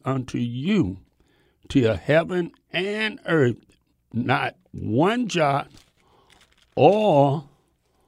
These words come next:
one tittle shall pass, uh, on this wise, pass from the law till all be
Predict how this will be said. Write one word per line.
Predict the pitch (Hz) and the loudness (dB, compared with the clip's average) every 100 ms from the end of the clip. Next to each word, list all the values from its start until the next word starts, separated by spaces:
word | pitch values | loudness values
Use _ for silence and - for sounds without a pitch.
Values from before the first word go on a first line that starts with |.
| _ | _
one | 104 120 185 220 | -2 0 0 -2
tittle | - 202 143 123 123 135 _ _ _ _ _ | 0 2 2 -2 -4 -8 _ _ _ _ _
shall | - 143 123 | -4 0 0
pass, | - 143 143 143 143 143 - - _ _ _ - _ _ _ _ _ _ _ | 0 -4 -2 -2 -4 -6 -10 -20 _ _ _ -20 _ _ _ _ _ _ _
uh, | 143 135 123 117 107 104 - _ _ _ _ _ | -2 0 0 -4 -6 -10 -14 _ _ _ _ _
on | - 131 123 117 | 0 2 2 4
this | 214 196 | 4 4
wise, | - 110 110 104 104 - | -4 -6 -4 -8 -10 -8
pass | 147 135 135 113 | -4 -2 -2 -6
from | - _ 123 127 127 123 - _ _ | -10 _ -4 -2 -4 -8 -14 _ _
the | 120 | -2
law | 117 113 127 117 101 - _ _ _ | 0 2 2 0 -4 -10 _ _ _
till | - 127 113 - | 0 0 0 -4
all | 143 151 120 104 101 98 - _ _ _ _ _ _ _ _ _ _ _ _ _ _ _ 120 | 0 4 4 2 -4 -8 -20 _ _ _ _ _ _ _ _ _ _ _ _ _ _ _ -10
be | 95 127 120 117 | -2 0 0 -4